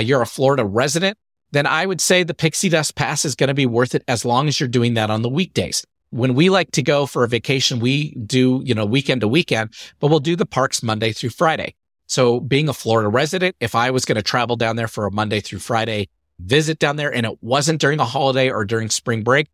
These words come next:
then the Pixie Dust Pass is gonna be cheaper than paying for that week of park passes. So if that makes sense for you, then definitely financially, I would do the pass, especially considering you're gonna save another hundred bucks on parking.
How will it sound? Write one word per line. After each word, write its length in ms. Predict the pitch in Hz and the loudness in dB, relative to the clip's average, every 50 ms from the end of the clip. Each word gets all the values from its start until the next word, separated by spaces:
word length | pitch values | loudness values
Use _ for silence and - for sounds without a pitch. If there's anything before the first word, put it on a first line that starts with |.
| _ _ _ _ _ - | _ _ _ _ _ 0
then 180 | 147 156 170 | 0 2 2
the 80 | 185 175 | 2 0
Pixie 380 | - - 165 - - - 170 160 | 0 0 -2 0 0 0 0 2
Dust 260 | 170 151 - - - | 2 0 0 0 -2
Pass 280 | - 113 117 117 - | -2 -2 -2 -2 -2
is 100 | 139 120 | -4 -2
gonna 200 | - - 110 120 | -2 -2 -2 0
be 120 | 123 160 156 | 0 -2 0
cheaper 560 | - - - 160 185 - - 113 104 127 - _ _ - - _ _ | 0 0 0 0 -2 -2 -2 -2 -2 -2 -4 _ _ -20 -20 _ _
than 160 | - 147 143 - | -2 0 0 0
paying 320 | - 123 120 120 131 131 | 0 0 0 0 0 -2
for 160 | - - 120 | -2 -2 0
that 200 | 113 113 107 - | 0 0 -2 -2
week 240 | - 127 110 - - | -2 -4 -2 -2 -4
of 100 | 110 - | -8 -4
park 220 | - 151 165 165 _ | -2 -2 -2 -2 _
passes. 440 | - 117 98 95 - - - - - - _ _ _ _ _ _ _ _ _ _ _ _ _ | -4 -4 -4 -4 -4 -6 -6 -6 -8 -8 _ _ _ _ _ _ _ _ _ _ _ _ _
So 480 | - - 151 139 135 135 135 135 127 123 - - _ | -2 0 2 2 2 2 0 0 -2 -4 -8 -16 _
if 100 | _ _ | _ _
that 180 | - 139 139 - | -2 0 0 0
makes 180 | 160 147 - | -2 -2 0
sense 200 | - - 143 - | 0 0 0 0
for 120 | - - 147 | -2 -2 0
you, 100 | 147 147 | 0 2
then 140 | 131 113 101 | 2 2 2
definitely 380 | 123 135 - - 156 131 123 | 0 0 0 -2 -2 -2 -2
financially, 540 | - - 117 117 120 117 110 - - 131 113 - | -2 -2 -2 0 0 -2 -2 -2 -2 -2 -2 0
I 140 | 110 107 107 | 0 0 0
would 140 | 110 104 | -2 -2
do 340 | 101 110 107 107 107 107 104 - _ _ _ - | -4 -4 -4 -2 -4 -4 -6 -8 _ _ _ -8
the 180 | 95 98 104 | -8 -6 -6
pass, 380 | - - 131 117 117 - - - - _ _ _ _ _ _ - - | -4 -2 -2 0 -2 -2 -6 -8 -8 _ _ _ _ _ _ -6 -2
especially 480 | 160 127 - - - 175 170 - - 160 | -2 -2 0 0 -2 -2 0 0 0 0
considering 380 | - 147 - - 156 147 135 | 0 -2 -2 -2 -2 -2 -2
you're 100 | 131 127 | -2 -2
gonna 100 | 123 120 | -2 -2
save 220 | - - 131 120 117 | 0 2 2 2 2
another 260 | 113 120 107 110 101 | 0 0 0 -2 -2
hundred 280 | - - 165 190 208 | -2 -2 -2 -2 -2
bucks 260 | 147 - 135 127 - 120 | -2 -2 -2 -2 -2 -2
on 80 | 110 | -2
parking. 460 | 107 - 123 123 - - 98 98 120 | -2 0 -2 0 0 -2 -6 -6 -8